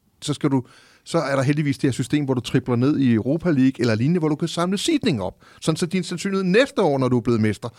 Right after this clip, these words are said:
for at komme ind i Champions League er større. Så de ting, du siger, er ikke i modsætning til den strategi, vi taler om.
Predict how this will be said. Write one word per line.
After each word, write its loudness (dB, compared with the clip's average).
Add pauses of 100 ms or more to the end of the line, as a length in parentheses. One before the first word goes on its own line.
(180)
for 2
at 0
komme 0
ind 0
i 0
Champions -2
League -2
er 2
større. -6 (260)
Så -4
de -2
ting, -2
du 2
siger, 0
er 2
ikke 0
i 2
modsætning 0
til -2
den -4
strategi, -4
vi -4
taler -2
om. 0